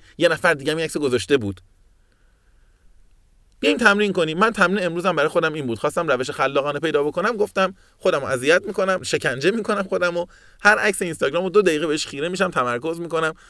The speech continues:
حالا یکیشم قیافه، اه، به هم ریخته و در هم یکی از دوستانم در اومده بود که در دنیای طبیعی هم حاضر نیستم دو دقیقه نگاش بکنم. ولی خب این تمرین خیلی خیلی کمک می‌کنه. ممکن نفر بعدی ایده دیگه‌ای پیدا بکنه.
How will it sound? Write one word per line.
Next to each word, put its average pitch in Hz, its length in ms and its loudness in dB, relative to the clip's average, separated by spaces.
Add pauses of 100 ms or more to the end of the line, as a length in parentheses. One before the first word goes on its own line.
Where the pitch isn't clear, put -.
(160)
حالا 156 160 6
یکیشم 175 360 2
قیافه، 147 520 2 (480)
اه، 127 140 2
به 131 140 2
هم 127 220 0
ریخته 127 220 -2
و 160 60 2
در 131 180 6
هم 147 140 0
یکی 156 120 2
از 139 80 4
دوستانم 143 380 0
در 123 140 4
اومده 117 180 -2
بود 117 100 -2
که 127 80 -2
در 120 120 4
دنیای 123 320 -2
طبیعی 131 380 0
هم 139 100 4
حاضر 117 160 0
نیستم 113 140 -2
دو 107 100 -2
دقیقه 104 260 0
نگاش 107 280 -2
بکنم. 113 300 -4
ولی 196 140 6
خب 190 220 2 (360)
این - 120 -8
تمرین 202 460 0 (280)
خیلی 233 340 2
خیلی 139 180 0
کمک 117 280 -2
می‌کنه. 120 220 -2
ممکن 202 240 0
نفر 208 340 4
بعدی 170 220 4
ایده 175 180 2
دیگه‌ای 147 240 -2
پیدا 107 240 0
بکنه. 104 380 -4